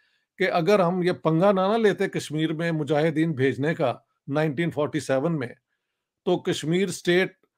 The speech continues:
इंडिपेंडेंट होने के बावजूद पाकिस्तान की तरफ झुकती या वो ultimately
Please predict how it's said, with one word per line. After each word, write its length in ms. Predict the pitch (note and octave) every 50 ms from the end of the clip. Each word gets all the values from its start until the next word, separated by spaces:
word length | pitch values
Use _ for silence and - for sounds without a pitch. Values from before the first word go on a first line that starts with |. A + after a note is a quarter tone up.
| _ _ _ _ -
इंडिपेंडेंट 760 | E3+ E3 E3 F#3+ G3 G3 F3 D#3+ E3 E3 E3+ F#3+ F3+ C3 B2
होने 240 | C#3 D#3 D#3+ E3+ D3+
के 120 | D#3+ F3
बावजूद 600 | D3+ C3+ D3+ D#3+ E3+ F3 E3+ C3 F3 F#3+ G#3 - -
पाकिस्तान 480 | - D#3+ D3 C3 E3 - - F#3 F3+ F3
की 100 | E3 F#3
तरफ 220 | F3+ G3 G3 F3+
झुकती 520 | C3+ B2 D#3 D#3+ D#3+ - F3+ G3 A3+ C4+ _ _ _ _ _ _ _ - C#3
या 260 | C#3+ F#3 G3+ A3+ B3
वो 360 | A#3 G3 G#3 G#3+ G#3+ F#3 F3+
ultimately 640 | F3 D#3+ - G#3 G3+ G3 F#3+ F#3 C3 D#3+ F3 F#3